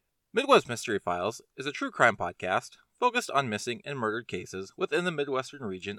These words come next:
of the United States. I can be found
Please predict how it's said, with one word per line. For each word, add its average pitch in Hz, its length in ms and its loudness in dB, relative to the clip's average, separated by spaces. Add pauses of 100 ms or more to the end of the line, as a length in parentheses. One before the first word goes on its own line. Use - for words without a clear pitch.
of 98 140 -4
the 95 80 -6
United 90 320 -10
States. - 460 -6 (520)
I 262 80 2
can 294 80 -4
be 285 120 0
found 95 320 0